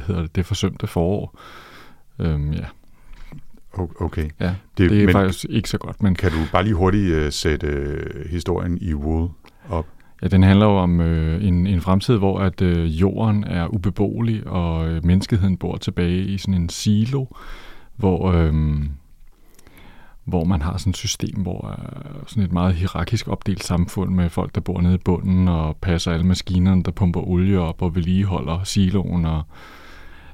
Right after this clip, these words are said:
Speaker 1: det er en meget interessant, øh, historie, og selvfølgelig er der, øh, intriger og alt muligt. Den er faktisk ret fed.
Speaker 2: Ja, ja,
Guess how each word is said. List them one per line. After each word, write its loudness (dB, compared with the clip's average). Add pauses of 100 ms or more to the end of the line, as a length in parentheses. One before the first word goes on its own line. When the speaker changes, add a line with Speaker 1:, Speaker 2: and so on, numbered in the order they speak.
(180)
Speaker 1:
det 6
er 8
en 8
meget 4
interessant, -2
øh, 4
historie, -2
og -2
selvfølgelig 0
er 2
der, 0 (500)
øh, -6 (440)
intriger 0
og -2
alt -2
muligt. 2
Den 0
er -2
faktisk -6
ret -4
fed. -2 (380)
Speaker 2:
Ja, -10 (180)
ja, 2